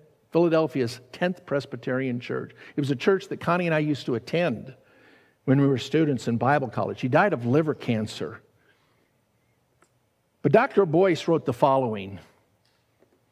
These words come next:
He said, "We believe the Bible to be the Word of God, the only infallible rule of faith and practice. And it is practical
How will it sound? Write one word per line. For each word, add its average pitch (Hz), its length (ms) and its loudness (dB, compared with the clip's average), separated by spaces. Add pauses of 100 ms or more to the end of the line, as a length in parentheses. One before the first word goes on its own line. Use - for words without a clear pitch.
(640)
He 190 100 4
said, 190 240 4
"We 226 160 4
believe 262 320 4
the 190 80 4
Bible 185 400 4
to - 140 -2
be 160 220 4
the 165 100 0
Word 156 180 0
of 131 120 -4
God, 127 600 0 (160)
the 165 180 2
only 220 680 2
infallible 170 720 2
rule 170 300 4
of 135 100 0
faith 170 680 0
and 120 120 -6
practice. - 760 -2 (880)
And 151 100 4
it 262 120 6
is 269 120 -2
practical - 840 -2